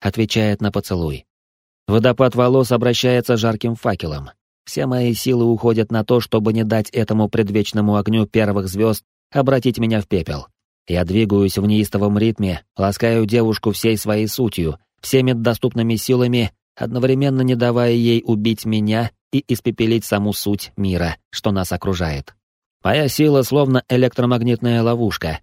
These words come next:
удерживает плазму, нагретую до миллиона градусов. Невозможный в реальном мире контраст Тёплая кожа, мягкие губы и абсолютный огонь, с каждым мигом всё больше и больше опровергающий законы физики,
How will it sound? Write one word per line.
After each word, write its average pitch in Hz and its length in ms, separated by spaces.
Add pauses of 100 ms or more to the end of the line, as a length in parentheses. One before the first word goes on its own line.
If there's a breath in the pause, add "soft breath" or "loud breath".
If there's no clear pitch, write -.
удерживает 107 720
плазму, 107 520 (120)
нагретую 104 640
до 101 180
миллиона 101 600
градусов. 82 680 (760)
Невозможный 127 600
в 120 60
реальном 131 420
мире 127 260
контраст 123 640 (160)
Тёплая 120 420
кожа, 120 380
мягкие 113 560
губы 117 360
и 113 40
абсолютный 120 640
огонь, 123 340 (300)
с - 80
каждым 127 440
мигом 135 340
всё 117 200
больше 127 460
и 123 40
больше 123 500 (120)
опровергающий 117 840
законы 101 460
физики, 82 540